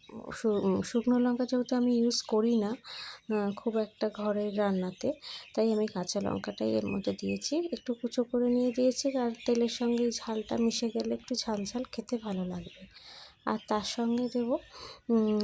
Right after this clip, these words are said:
আদা রসুন বাটা, জিরে গুঁড়ো, হলুদ, নর্মাল যে মশলাগুলো আমরা দিয়ে থাকি ঘরোয়া রান্নাতে, সেই মশলাগুলি এর মধ্যে পড়বে, সেটাই দিয়ে নেব। আর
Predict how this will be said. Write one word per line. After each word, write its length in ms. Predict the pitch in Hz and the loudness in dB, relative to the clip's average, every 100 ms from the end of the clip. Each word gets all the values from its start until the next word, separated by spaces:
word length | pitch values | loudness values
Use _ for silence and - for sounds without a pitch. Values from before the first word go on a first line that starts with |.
| 208 | 0
আদা 320 | 208 208 214 | -2 -2 0
রসুন 460 | 214 214 - 233 214 | 0 -2 2 2 2
বাটা, 400 | 202 190 - 339 - - - - | 0 -2 -2 -4 -4 -20 -18 -8
জিরে 280 | 185 190 170 | -4 -2 -4
গুঁড়ো, 320 | 175 202 254 - - - - - - | -4 0 2 0 -8 -20 -20 -4 2
হলুদ, 220 | 214 214 | 2 2
নর্মাল 560 | 262 277 269 269 277 277 | 4 6 6 6 4 2
যে 160 | 254 277 | 4 4
মশলাগুলো 600 | 233 220 - 214 - 226 | 4 0 -4 -4 -2 -2
আমরা 220 | 220 226 - | -2 -4 -4
দিয়ে 180 | 202 208 | -4 -4
থাকি 420 | - 190 - 233 | -6 -10 -6 -2
ঘরোয়া 440 | 214 196 196 196 | 0 0 0 0
রান্নাতে, 520 | 190 185 185 190 330 440 | -2 -4 -4 -4 -4 -4
সেই 280 | - 247 226 | 0 0 0
মশলাগুলি 580 | 208 202 202 190 202 202 | -4 -6 -6 -6 -4 -4
এর 120 | 196 | -2
মধ্যে 340 | 196 190 - 190 | -2 -4 -10 -12
পড়বে, 340 | 190 180 220 294 - - - - - - | -10 -8 -2 -4 -4 -16 -14 -12 -14 -8
সেটাই 360 | - 202 226 214 | -4 -2 0 0
দিয়ে 220 | 202 196 | -2 -2
নেব। 260 | 185 180 233 - - - - - - | -4 -10 -16 -18 -20 -20 -18 -10 -4
আর 280 | 196 190 | -2 -2